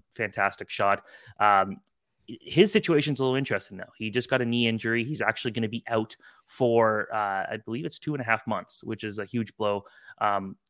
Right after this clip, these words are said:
he was kinda in the same situation, though, as Michkov, which was not getting a lot of ice time with Scott Saint Petersburg. And, uh, he was sent down to, to the M H L, was looking to see what he could do there, and then he got hurt.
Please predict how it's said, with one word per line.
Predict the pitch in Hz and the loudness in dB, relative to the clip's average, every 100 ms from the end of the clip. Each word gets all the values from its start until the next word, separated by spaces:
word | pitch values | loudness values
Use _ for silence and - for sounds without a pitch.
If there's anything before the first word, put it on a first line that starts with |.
| _ | _
he | - 185 | 0 2
was | 247 | 2
kinda | - 196 | 4 4
in | 180 | 6
the | 151 | 4
same | 151 139 | 2 -2
situation, | 135 131 117 120 120 107 | -2 -2 -2 0 -2 -2
though, | 101 101 - | -2 -2 -2
as | 107 101 | -4 -2
Michkov, | 127 185 - 98 - | -2 -2 2 0 0
which | 110 | -8
was | 107 | -2
not | 110 | -2
getting | 117 113 | 0 -2
a | 107 | 0
lot | 104 | 2
of | |
ice | 101 113 | 2 0
time | - 107 110 - - - | -2 -4 -4 -12 -14 0
with | 117 104 - | 0 0 -6
Scott | - 110 | 2 2
Saint | - 110 | 2 -6
Petersburg. | - 107 101 - 104 104 101 101 | -4 -4 -4 -2 0 2 2 0
And, | 98 - - - | -6 -8 -20 -4
uh, | 101 | -2
he | 98 104 | 0 -2
was | 98 | -4
sent | 120 107 | -4 0
down | 107 107 101 | 2 2 -2
to, | 107 101 98 | -4 -2 -4
to | - 92 | -6 -8
the | 98 | -6
M | 104 | -4
H | 101 - | -4 2
L, | 143 139 131 | 4 6 4
was | 110 107 | 2 -2
looking | 104 98 | -4 -6
to | |
see | - 110 | -10 -4
what | 104 | -4
he | 95 | -4
could | 104 | -8
do | 101 107 | -4 -2
there, | 104 104 104 | 2 2 0
and | 98 | -2
then | 101 | -8
he | |
got | 95 92 | -4 -4
hurt. | - 123 - | 2 0 0